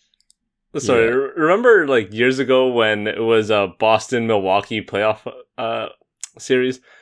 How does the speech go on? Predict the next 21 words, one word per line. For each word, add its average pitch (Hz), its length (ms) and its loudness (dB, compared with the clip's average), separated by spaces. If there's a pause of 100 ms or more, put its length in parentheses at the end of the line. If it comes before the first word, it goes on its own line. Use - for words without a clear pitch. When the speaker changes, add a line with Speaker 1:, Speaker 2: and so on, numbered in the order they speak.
(200)
Speaker 1:
and 143 220 0
Kyrie 147 520 4 (100)
just 143 220 -2
kept 147 180 2
saying 131 180 2
that 120 140 0
he 135 100 0
would 120 180 -2
take 113 200 0
Giannis 110 420 0
on 104 160 -4
defense? 120 540 -2
Speaker 2:
<laughs> - 40 -20 (400)
Speaker 1:
Like, 160 260 0
<laughs> - 20 0
this 214 300 2
guy 233 340 2 (260)
completely 202 500 2
sabotaging 165 840 2
his 175 280 0
team. 151 640 -6